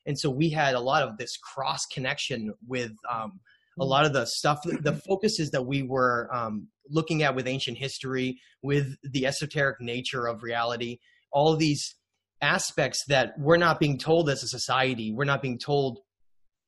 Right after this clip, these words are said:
Speaker 1: you know, who we really are, and about these ancient writings that predate what we think of as religious texts that tell this great tale about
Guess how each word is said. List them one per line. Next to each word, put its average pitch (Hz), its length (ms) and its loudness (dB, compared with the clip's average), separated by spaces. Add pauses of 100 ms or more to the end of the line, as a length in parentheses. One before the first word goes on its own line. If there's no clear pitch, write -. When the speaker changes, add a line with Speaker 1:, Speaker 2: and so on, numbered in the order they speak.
Speaker 1:
you 147 100 -2
know, 117 260 -2
who 170 160 6
we 151 140 4
really 131 220 2
are, 120 400 2 (240)
and 147 100 2
about 143 280 2
these 131 320 -6
ancient 147 380 -2
writings 123 460 -4
that 113 160 -6 (180)
predate 131 540 -2 (240)
what 135 160 0
we 147 120 2
think 139 260 -2
of 127 100 -2
as 117 180 -2
religious 127 520 -6
texts - 500 -4 (260)
that - 200 -8
tell 160 260 0
this 135 200 -4
great 143 500 -4 (380)
tale 120 600 -2 (240)
about 135 420 4